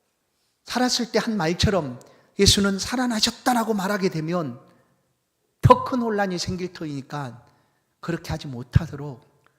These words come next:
좀 그 돌문을, 무덤을 막아달라라고 요청을 하게 된 겁니다. 그게 바로 이 시-, 마태복음 이십칠 장 육십육 절을 보면 빌라도가 이르되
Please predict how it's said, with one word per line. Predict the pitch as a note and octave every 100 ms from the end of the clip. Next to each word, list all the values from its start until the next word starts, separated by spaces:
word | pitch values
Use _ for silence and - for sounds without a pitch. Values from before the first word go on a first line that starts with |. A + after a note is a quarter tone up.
| _ _ _ _ _ _ _ _
좀 | - C#3+ B2+ A#2 A2+ C#3 _ _ _ -
그 | D#3 E3 E3 -
돌문을, | - C#3 B2+ B2 C3+ D#3+ - _ _ _ _
무덤을 | - C3 B2+ C3
막아달라라고 | A#2 A#2 A#2+ A2+ - - - D3+
요청을 | C#3+ C#3+ C#3+ B2
하게 | A#2
된 | G#2+ G#2
겁니다. | G#2 G#2 F2+ - _ _ _ _ -
그게 | E3
바로 | D3 C#3+ D#3 D#3 - -
이 | D#3
시-, | D3 -
마태복음 | C3+ C3+ C#3+
이십칠 | C3+ C3 - -
장 | C#3 B2
육십육 | A#2 - C3 A2+
절을 | - A#2+
보면 | A2 G#2+
빌라도가 | - D3+ D3+ C#3+
이르되 | A#2+ A#2+ A2+